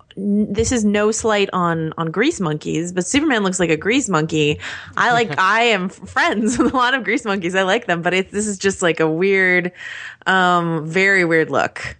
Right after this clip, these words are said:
Speaker 1: for, for Superman, Clark Kent. Clark Kent, who I consider to be one of our cherished nerd superheroes. I mean, there are a lot of nerd superheroes. You know, Peter Parker's a nerd, nerd superhero. Bruce Banner's a nerd superhero. But, you know, Clark Kent,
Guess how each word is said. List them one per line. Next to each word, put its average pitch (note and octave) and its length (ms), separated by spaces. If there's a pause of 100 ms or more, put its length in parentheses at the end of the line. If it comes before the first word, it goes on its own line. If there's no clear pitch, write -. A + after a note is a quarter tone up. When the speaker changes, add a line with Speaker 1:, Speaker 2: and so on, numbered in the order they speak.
(140)
Speaker 1:
for, E3 380
for E3 220
Superman, D#3+ 440
Clark D3+ 280
Kent. D3+ 260 (320)
Clark A#3 240
Kent, A#3 240
who G#3+ 160
I G3 160
consider G3+ 480
to F#3+ 100
be F3+ 140
one E3 160
of D#3+ 100
our D3 400
cherished D3+ 420
nerd D#3 600 (360)
superheroes. C#3+ 1200
I A#3 80
mean, A3 120
there A3 120
are - 20
a G3+ 40
lot D#3+ 220
of D#3 100
nerd C#3+ 220
superheroes. C#3 600
You C#3+ 60
know, C3+ 100
Peter C#3 200
Parker's D3 340
a C#3 40
nerd, C#3+ 320
nerd C#3 300
superhero. C3+ 840 (220)
Bruce F3+ 200
Banner's C#3+ 360
a B2 60
nerd C3+ 260
superhero. D3 580
But, F3+ 160 (300)
you F4 80
know, F#3 120
Clark B3 340
Kent, B3+ 340